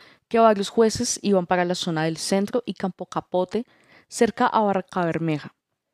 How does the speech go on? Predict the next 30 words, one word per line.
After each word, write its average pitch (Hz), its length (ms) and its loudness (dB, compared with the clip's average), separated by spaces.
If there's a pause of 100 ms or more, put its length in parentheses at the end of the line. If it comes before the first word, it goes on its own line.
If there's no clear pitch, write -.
(300)
y 220 100 -10
sugirió 254 520 4
que - 140 -14
para 247 320 -4
saber 202 480 2
en 214 240 -4
qué 214 140 -2
andaban, 196 520 0 (540)
asatáramos 220 720 0
para 226 180 -4
robarles 190 540 0
los 202 180 -2
expedientes. 147 720 -4 (920)
Henry 254 420 2
Pérez 226 420 0 (100)
creyó 220 460 0
que 262 140 0
de 247 120 4
pronto 202 480 -4
iban 226 320 0
a 247 80 2
descubrir 202 580 0
algunos 196 340 -4
laboratorios 190 600 -4
pequeños 190 560 -8 (540)
que 220 100 -2
había 180 400 4
en 185 80 0
la 185 80 -2
zona - 400 -8